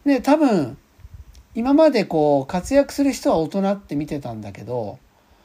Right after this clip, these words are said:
それまでね。でも、同年代が活躍するようになって、なんかある意味、そこら辺あたりが自分がその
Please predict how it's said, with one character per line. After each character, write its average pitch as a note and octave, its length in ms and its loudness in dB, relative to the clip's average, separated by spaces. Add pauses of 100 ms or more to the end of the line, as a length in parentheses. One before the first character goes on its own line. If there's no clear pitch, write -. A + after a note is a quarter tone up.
(120)
そ - 120 -8
れ D#3 60 0
ま D3 140 0
で A2+ 100 -12
ね。 C#3+ 240 -8 (540)
で C#4+ 120 4
も、 G3 340 4 (140)
同 B3 380 4
年 F4+ 220 4
代 G3 180 6
が C#3 140 -2
活 D#3+ 340 -6
躍 A#3 160 -4
す - 160 -6
る C#4 80 0
よ D4 140 4
う C4+ 60 0
に B3 80 -8
な C4 100 -4
っ C4+ 60 -8 (220)
て、 B3 480 -2
な A3+ 100 -8
ん F#3+ 40 -10
か - 120 -6
あ D#4+ 80 2
る G4+ 160 -4
意 C#4 80 4
味、 F#3 280 0 (220)
そ - 180 -6
こ D#4+ 120 0
ら F4+ 80 2
辺 F#4+ 200 -2
あ G4 80 -4
た G4 120 -4
り B3 100 -2
が A3 80 0
自 F3+ 180 -2
分 A#3+ 220 -4
が A#3+ 100 -4
そ A#3+ 140 -6
の A#3 260 0